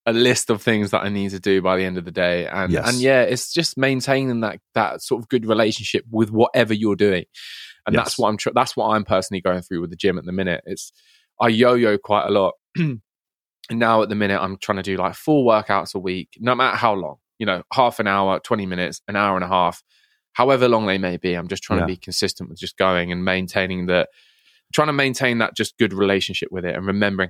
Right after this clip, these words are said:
Speaker 1: how positive and how it, how, and how good it makes me feel. But yeah, small chunks and, uh, and yeah, information is definitely key.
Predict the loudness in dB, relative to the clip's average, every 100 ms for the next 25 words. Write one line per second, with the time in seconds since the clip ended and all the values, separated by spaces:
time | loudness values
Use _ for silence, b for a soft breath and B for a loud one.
0 | -2 -4 -2 -4 -2 -2 -2 -6 -4 -4
1 | -4 -6 _ _ _ _ _ _ _ _
2 | _ _ _ -2 -2 0 0 0 0 2
3 | 2 2 2 0 -2 -2 2 2 4 4
4 | 2 -2 -6 -2 -2 2 2 0 -6 -16
5 | _ -12 -8 -6 -6 -8 -10 -8 -8 -10
6 | -12 -12 -6 -6 -6 -10 -8 -6 -6 -8
7 | -18 -18 -14 -16